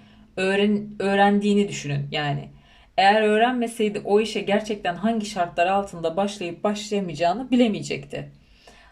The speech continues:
Yani bu şu anda ben ekonomik bir ilişkiye yordum fakat bunu aynen, e, duygusal ilişkiler için de yorabilirsiniz. Eğer birleşmek istediğiniz, yani nişanlanmak, evlenmek istediğiniz kişinin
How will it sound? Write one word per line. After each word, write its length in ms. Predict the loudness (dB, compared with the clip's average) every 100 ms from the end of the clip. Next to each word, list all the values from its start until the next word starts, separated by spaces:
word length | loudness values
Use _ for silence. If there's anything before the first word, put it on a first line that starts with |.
| _ -2
Yani 360 | 0 0 -2
bu 240 | 0 0 0
şu 160 | -2
anda 260 | 0 0 0
ben 180 | -2 -2
ekonomik 560 | -8 -2 0 -2 -4
bir 60 | -10
ilişkiye 540 | -10 -10 -10 -8 -6
yordum 480 | -2 -2 -2 -4 -10
fakat 440 | -10 -6 -4 -4 -6
bunu 220 | -6 -2 -2
aynen, 340 | 0 0 -2 -10 -8
e, 360 | -4 -4 -4 -8 -14 _ _ _ _ -6
duygusal 540 | -6 -4 -2 0 0
ilişkiler 420 | -2 -12 -12 -12 -12
için 280 | -12 -8
de 60 | -6
yorabilirsiniz. 840 | -6 -6 -8 -12 -14 -14 -14 -14 -18 _ -20 -20 -20 _ _
Eğer 380 | 2 4 4 2
birleşmek 720 | 0 0 -4 -10 -4 -4 -4
istediğiniz, 640 | -10 -10 -10 -8 -8 -6
yani 260 | -4 -4 -4
nişanlanmak, 680 | -8 -8 -4 -4 -2 -4 -4
evlenmek 460 | -2 0 0 -2
istediğiniz 580 | -4 -6 -6 -6 -10 -12
kişinin 400 | -14 -12 -10 -12